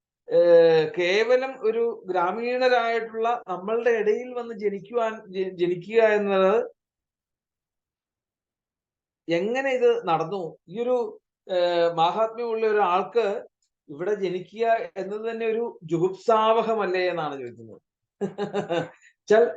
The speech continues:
നിന്ദ്യമല്ലേ എന്ന് ചോദിക്കുക. നമ്മളെ പോലെയുള്ളവരുടെ ഇടയില് ഇത്രയും മഹത്വമുള്ള ഒരാൾ വന്ന് ജനിക്കുക പറഞ്ഞാൽ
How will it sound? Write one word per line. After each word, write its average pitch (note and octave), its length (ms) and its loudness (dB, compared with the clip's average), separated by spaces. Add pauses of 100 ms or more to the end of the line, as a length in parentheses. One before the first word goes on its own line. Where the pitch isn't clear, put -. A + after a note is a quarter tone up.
(120)
നിന്ദ്യമല്ലേ A3 840 2
എന്ന് A3 160 0
ചോദിക്കുക. D#3+ 460 0 (600)
നമ്മളെ G3+ 500 0
പോലെയുള്ളവരുടെ G#3 680 2
ഇടയില് G3 580 2 (380)
ഇത്രയും G#3+ 800 -2
മഹത്വമുള്ള G#3+ 600 -4
ഒരാൾ G3+ 340 -2
വന്ന് G#3+ 240 -8
ജനിക്കുക F#3+ 420 -4
പറഞ്ഞാൽ G#3 320 -8